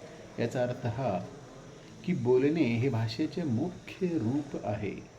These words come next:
ज्याला फॉरमॅट इंग्रजीमध्ये म्हणता येईल. बोलणे हे भाषेचे मुख्य रूप आहे, तर लिहिणे हे भाषेचे दुय्यम रूप आणि नंतर निर्माण केले गेलेले रूप आहे.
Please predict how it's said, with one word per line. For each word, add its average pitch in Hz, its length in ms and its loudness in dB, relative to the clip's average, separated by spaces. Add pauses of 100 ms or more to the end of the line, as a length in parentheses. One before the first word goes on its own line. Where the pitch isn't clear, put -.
(1080)
ज्याला 113 280 2
फॉरमॅट 127 540 0 (360)
इंग्रजीमध्ये 127 680 2
म्हणता 98 280 -2
येईल. - 280 -8 (1000)
बोलणे 139 440 6 (380)
हे 143 80 2
भाषेचे 135 480 0
मुख्य 123 480 0 (240)
रूप 120 340 0
आहे, 107 300 2 (640)
तर 123 120 4 (120)
लिहिणे 131 540 4 (180)
हे 123 140 0
भाषेचे 135 520 0
दुय्यम 131 540 0
रूप 113 300 0 (2500)
आणि 139 160 4
नंतर 139 360 4
निर्माण 131 460 4
केले 123 260 0
गेलेले 98 360 2
रूप 104 280 -2
आहे. - 160 -8